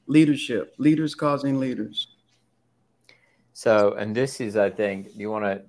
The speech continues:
Speaker 2: tee this up, 'cause I think this is really the, the, you know, we, we invite people here to take a bit of a soapbox moment, uh, or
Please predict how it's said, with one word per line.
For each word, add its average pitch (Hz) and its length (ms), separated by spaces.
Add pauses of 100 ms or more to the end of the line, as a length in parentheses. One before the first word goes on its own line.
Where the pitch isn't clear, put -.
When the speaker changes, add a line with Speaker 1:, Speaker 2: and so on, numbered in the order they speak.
Speaker 2:
tee 110 180
this 95 260
up, 98 220
'cause - 180
I - 120
think - 180
this - 100
is - 60 (220)
really 90 280
the, 85 320 (260)
the, 82 80 (120)
you - 100
know, 80 120 (120)
we, 87 140 (260)
we 107 140
invite 101 320
people 90 260
here 87 220
to 78 180 (880)
take 92 180
a - 20
bit 87 160
of 85 100
a - 60
soapbox - 720 (100)
moment, - 320 (240)
uh, 80 220 (440)
or 87 160